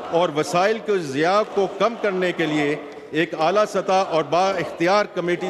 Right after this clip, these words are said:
तश्कील की गई है, जो हुकूमती ढांचे का बगौर जायज़ा लेगी और अगले ढाई माह में अपनी सिफारिशात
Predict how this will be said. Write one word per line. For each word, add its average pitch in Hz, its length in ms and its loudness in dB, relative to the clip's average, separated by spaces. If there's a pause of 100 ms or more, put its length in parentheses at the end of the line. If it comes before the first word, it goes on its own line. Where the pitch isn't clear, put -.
तश्कील 190 380 -2
की 180 180 0
गई 175 180 2
है, 156 260 2 (400)
जो 156 180 0
हुकूमती 190 520 0
ढांचे 165 380 0
का 175 140 0
बगौर 156 400 2
जायज़ा 156 300 2
लेगी 170 380 -2 (320)
और 156 120 4
अगले 180 260 0
ढाई 190 320 0
माह 185 200 2
में 180 140 0
अपनी 170 240 -2
सिफारिशात 165 800 -2